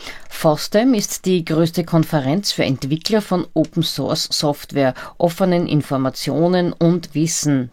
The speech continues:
Denken wir sie an Wiki-, Wikipedia und Open Source Hardware. Die erste fosdem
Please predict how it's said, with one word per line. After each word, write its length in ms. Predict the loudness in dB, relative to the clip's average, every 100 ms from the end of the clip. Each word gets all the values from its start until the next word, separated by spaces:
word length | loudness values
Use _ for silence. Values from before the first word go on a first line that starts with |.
| -4
Denken 340 | -4 -4 -8
wir 140 | -6 -6
sie 240 | -4 -2
an 220 | -2 -2
Wiki-, 360 | -4 -8 -6 -2
Wikipedia 720 | -2 -2 -4 -2 0 2 0 -2 -14 -6
und 400 | 2 4 2 2
Open 280 | 0 2 0
Source 500 | 2 2 2 2 -4
Hardware. 560 | -2 -2 -4 -8 -8 -8 -16 -6 2
Die 220 | 2 2
erste 340 | -2 -2 -4
fosdem 680 | -4 -2 -4 -2 0 2 2